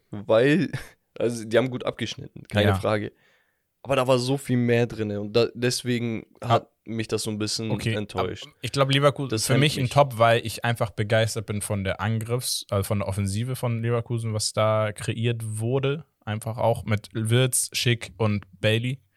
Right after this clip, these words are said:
Speaker 1: Ja.
Speaker 2: Äh, nicht Bailey, guck
Speaker 1: Ja.
Speaker 2: mal, äh, schon verwechselt, Diaby. Ähm, ich glaub, das hat für mich den ausschlagenden
Speaker 1: Ach so, und,
Speaker 2: gebenden Faktor
Speaker 1: ähm,
Speaker 2: gegeben.
Speaker 1: Union Berlin, sorry, äh,
Speaker 2: Genau.
Speaker 1: nochmal grad
Speaker 2: Union
Speaker 1: reflektiert,
Speaker 2: Berlin.
Speaker 1: die, die gehören da auch dazu. Also
Speaker 2: Absolut,
Speaker 1: auch, was sie
Speaker 2: genau.
Speaker 1: in den Pokalen und so abgerissen haben.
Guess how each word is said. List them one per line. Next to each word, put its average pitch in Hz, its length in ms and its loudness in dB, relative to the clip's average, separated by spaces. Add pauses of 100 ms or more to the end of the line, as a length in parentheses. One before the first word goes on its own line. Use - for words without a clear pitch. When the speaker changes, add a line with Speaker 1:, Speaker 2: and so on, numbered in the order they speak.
(240)
Speaker 1:
Ja. 127 140 6
Speaker 2:
Äh, 113 280 10
nicht 107 160 0
Bailey, 98 240 0
guck 120 80 -2
Speaker 1:
Ja. 117 140 4 (340)
Speaker 2:
mal, - 100 -18
äh, - 40 -8
schon - 160 -8
verwechselt, 92 420 -4
Diaby. 101 320 0 (800)
Ähm, 92 400 0 (420)
ich - 80 -20
glaub, - 220 -8
das - 160 -4
hat 90 140 -6
für 92 80 -6
mich 92 240 -6
den 90 140 -8
ausschlagenden 85 840 -8
Speaker 1:
Ach 123 80 4
so, 123 260 2
und, 127 80 6
Speaker 2:
gebenden 92 280 2
Faktor 113 200 4
Speaker 1:
ähm, 101 40 -2
Speaker 2:
gegeben. 82 280 -8 (100)
Speaker 1:
Union 123 360 4
Berlin, 113 360 2
sorry, 107 320 -2
äh, - 240 -6
Speaker 2:
Genau. 95 260 -2
Speaker 1:
nochmal 117 300 2
grad 113 160 2
Speaker 2:
Union 87 160 -2
Speaker 1:
reflektiert, 98 400 -4
Speaker 2:
Berlin. 104 200 -6
Speaker 1:
die, - 240 -10
die - 100 -20
gehören 104 260 0
da 98 80 0
auch 101 160 0
dazu. - 280 -10
Also 110 180 4
Speaker 2:
Absolut, 110 180 6
Speaker 1:
auch, - 20 -2
was 113 180 2
sie 110 120 -2
Speaker 2:
genau. 107 160 2
Speaker 1:
in 107 80 -2
den 101 80 -16
Pokalen 110 420 -2
und 107 120 -2
so - 140 -2
abgerissen 110 520 -8
haben. 101 180 -6